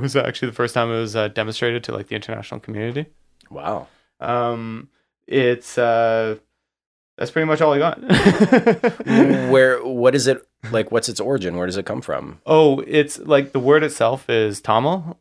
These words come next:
Speaker 1: So that comes from the south of India, but, um,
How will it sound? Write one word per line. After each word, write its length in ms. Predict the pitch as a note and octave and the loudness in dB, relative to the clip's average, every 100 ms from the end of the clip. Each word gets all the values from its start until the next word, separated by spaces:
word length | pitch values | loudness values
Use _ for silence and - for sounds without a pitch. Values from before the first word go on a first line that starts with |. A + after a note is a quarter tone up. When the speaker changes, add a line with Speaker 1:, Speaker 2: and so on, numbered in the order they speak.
| - | -16
Speaker 1:
So 520 | - A#2+ A2+ A2+ G#2+ | -6 0 2 2 0
that 180 | G#2+ G#2+ | 0 0
comes 200 | A#2+ A2 | -2 -4
from 320 | A2+ G#2+ G#2 | -6 -6 -6
the 140 | G#2 G2 | -6 -6
south 420 | - D3 E3 _ _ | -2 -2 -2 _ _
of 280 | - C3+ C3 | -4 -4 -2
India, 320 | C#3+ E3+ F3+ - - - - | -2 -4 -4 -8 -20 -8 2
but, 560 | B2 A#2 A#2 A#2 - - | 4 6 2 -2 -10 -4
um, 500 | A#2+ A2+ A2 A2 | 0 0 0 -6